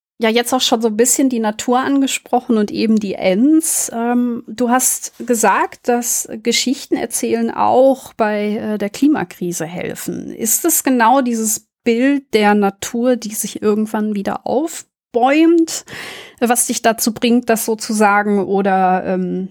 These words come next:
hast du da noch andere Gründe, warum fantastische Geschichte gegen die Klimakrise helfen?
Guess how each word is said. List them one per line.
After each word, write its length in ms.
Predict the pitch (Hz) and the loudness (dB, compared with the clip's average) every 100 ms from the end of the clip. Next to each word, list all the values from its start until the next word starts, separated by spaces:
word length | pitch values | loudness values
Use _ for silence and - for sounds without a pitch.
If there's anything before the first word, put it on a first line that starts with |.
| - | -4
hast 260 | 196 - - | -2 -2 -4
du 60 | |
da 100 | 190 | -2
noch 160 | 196 175 | -2 -2
andere 420 | 196 196 185 170 | 0 2 2 -2
Gründe, 380 | - 175 175 170 | 0 2 2 0
warum 540 | 170 170 180 190 190 - _ _ _ _ | -2 0 2 2 0 -8 _ _ _ _
fantastische 720 | - 196 190 208 - 196 - | -2 -2 2 0 2 0 -2
Geschichte 460 | 190 185 254 247 214 | -4 0 0 -2 -4
gegen 280 | 190 190 185 | -2 0 0
die 100 | 180 | -2
Klimakrise 760 | - 269 302 - - 170 165 | 0 2 2 0 -4 -4 -4
helfen? 420 | 160 170 - - | -6 -8 -8 -10